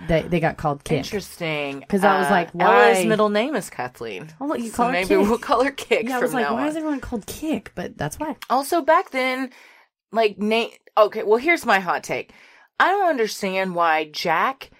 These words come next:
Speaker 2: is a nickname for John.
Speaker 1: You sound like me when I was about eight years old, and I learned, and they're like, "Jack Kennedy this,
Speaker 2: That
Speaker 1: Jack and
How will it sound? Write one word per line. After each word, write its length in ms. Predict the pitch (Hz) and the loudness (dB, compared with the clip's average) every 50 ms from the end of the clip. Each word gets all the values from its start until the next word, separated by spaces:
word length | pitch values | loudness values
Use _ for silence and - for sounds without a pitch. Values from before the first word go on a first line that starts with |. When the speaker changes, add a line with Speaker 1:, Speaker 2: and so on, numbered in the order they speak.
| _ _ _ _ _ _ _ _ _ - | _ _ _ _ _ _ _ _ _ 2
Speaker 2:
is 220 | 196 214 208 190 | 4 4 4 4
a 80 | 202 175 | 0 -2
nickname 600 | 170 170 185 214 - - 208 202 185 175 170 165 | -2 -2 -2 -2 -2 -2 -2 -2 -2 -2 -2 -6
for 180 | - - 165 147 | -6 -4 -4 -4
John. 640 | 143 135 143 160 151 147 135 123 87 82 92 147 147 _ _ - | -4 -2 -2 0 0 0 0 -2 -4 -6 -10 -14 -20 _ _ -10
Speaker 1:
You 480 | 180 180 185 196 202 208 208 202 220 _ _ | -4 -2 -2 0 -2 -2 -4 -6 -10 _ _
sound 440 | - - - - 175 160 156 160 170 | -16 -12 -6 -2 -2 0 0 -2 -2
like 200 | 170 160 151 - | -2 -2 -4 -2
me 340 | - 147 147 147 151 160 - | -4 -4 -2 -2 -2 -4 -6
when 180 | - 156 151 | -6 -6 -6
I 120 | 139 131 135 | -4 -4 -6
was 120 | 143 143 | -6 -6
about 280 | 147 156 165 175 208 - | -4 -4 -4 -4 -4 -4
eight 160 | 160 151 156 | -6 -4 -2
years 240 | 190 208 214 180 190 | -2 -2 -2 0 0
old, 340 | 190 165 147 143 143 143 - - | 0 0 0 0 -2 -4 -6 -6
and 120 | 165 165 | -4 -4
I 120 | 147 147 151 | -2 -2 -2
learned, 260 | 147 151 156 160 - | -2 -2 -4 -2 -2
and 100 | 185 180 | 0 0
they're 60 | 170 | 0
like, 220 | 165 151 143 135 | 0 -2 -6 -6
"Jack 240 | - 233 233 233 240 | -4 -4 -4 -4 -4
Kennedy 360 | - - 233 226 214 202 214 | -4 -4 -4 -4 -4 -4 -4
this, 220 | 214 254 247 - - | -4 -2 -4 -4 0
Speaker 2:
That 80 | - | 2
Speaker 1:
Jack 140 | 294 - - | 4 4 4
and 40 | 330 | 4